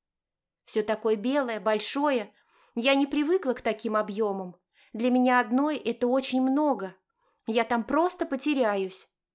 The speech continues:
"Но мы все живем в больших жилищах, а там, где ты жила, как-то иначе?" Я усмехнулась. Могу сказать,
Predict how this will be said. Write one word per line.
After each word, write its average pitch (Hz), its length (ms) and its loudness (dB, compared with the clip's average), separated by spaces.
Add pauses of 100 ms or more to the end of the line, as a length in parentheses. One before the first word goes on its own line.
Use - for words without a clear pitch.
(400)
"Но 311 220 2
мы 320 180 2
все 370 360 0
живем 339 340 -2
в 269 40 -8
больших 311 400 0
жилищах, 320 680 -6 (400)
а 285 100 -4
там, 359 320 0
где 311 180 -2
ты 339 200 -2
жила, 320 320 0
как-то 320 360 -2
иначе?" 330 600 -2 (720)
Я 220 240 -2
усмехнулась. 202 840 -8 (720)
Могу 220 360 0
сказать, 233 640 -2